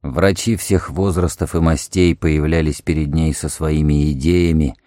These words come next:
о том, как нужно вести отделение.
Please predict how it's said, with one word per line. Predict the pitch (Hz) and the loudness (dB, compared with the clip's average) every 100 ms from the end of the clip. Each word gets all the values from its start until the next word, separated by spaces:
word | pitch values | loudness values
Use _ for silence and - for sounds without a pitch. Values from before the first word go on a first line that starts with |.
| _ _ - | _ _ -6
о | 73 | -4
том, | - 95 82 | 2 4 4
как | - 82 85 | 2 0 2
нужно | 85 78 78 73 | 2 2 0 0
вести | 78 - - 80 | -2 -4 -2 0
отделение. | 69 65 78 73 69 62 60 55 | 0 -2 -2 0 0 -2 -4 -8